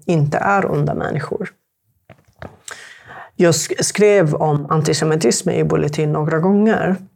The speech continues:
men jag har inte, liksom, fördjupat mig i, i, i, i det som händer i Israel, utan att jag fortfarande har den där, eh, känsla, inte känsla, men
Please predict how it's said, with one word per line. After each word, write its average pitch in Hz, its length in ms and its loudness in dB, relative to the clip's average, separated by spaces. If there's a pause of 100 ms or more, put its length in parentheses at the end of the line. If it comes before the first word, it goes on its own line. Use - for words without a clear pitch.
(320)
men 151 640 2 (180)
jag 165 100 0
har 175 240 2
inte, 185 220 2
liksom, 147 640 -2 (920)
fördjupat 175 760 2
mig 147 440 0
i, 147 260 0
i, 147 440 0
i, 151 380 -2 (1200)
i 151 220 2
det 151 200 2
som 151 200 0
händer 160 500 2
i 165 60 4
Israel, 151 300 -2
utan 156 240 0
att 151 100 -2 (260)
jag 156 200 2
fortfarande 185 840 2
har 160 560 -2
den 147 300 -2
där, 156 500 -2
eh, - 260 -2
känsla, 160 720 -2
inte 160 160 2
känsla, 165 360 0
men 147 200 0